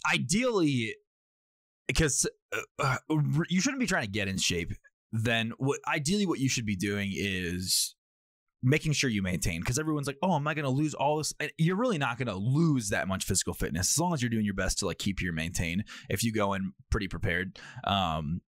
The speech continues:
between P T and going to the field and doing all this stuff and a little bit of stuff in your own time, you'll be able to,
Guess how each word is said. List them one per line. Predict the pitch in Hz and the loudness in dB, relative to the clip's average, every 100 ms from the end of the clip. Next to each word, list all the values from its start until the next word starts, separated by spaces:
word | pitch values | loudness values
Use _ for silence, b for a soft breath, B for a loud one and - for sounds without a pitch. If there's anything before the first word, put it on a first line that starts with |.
| - | -6
between | 143 135 165 139 | -2 0 0 0
P | - 165 | -2 -2
T | - 147 143 | 0 0 0
and | 135 117 | -2 0
going | 127 | 0
to | 127 | 0
the | 117 | -4
field | - 120 120 113 | -2 -2 0 0
and | |
doing | 107 117 | -2 0
all | 110 | 0
this | 107 | 0
stuff | - 110 107 - | -2 0 -2 -2
and | 107 104 | -2 0
a | |
little | 107 107 | 0 0
bit | 104 | 0
of | 98 | 0
stuff | 104 | -2
in | 98 | -2
your | 98 | 0
own | 101 | 0
time, | 101 104 107 | 0 0 -2
you'll | 147 | -4
be | 190 202 | -2 0
able | 160 127 | 0 0
to, | 135 107 | -2 -4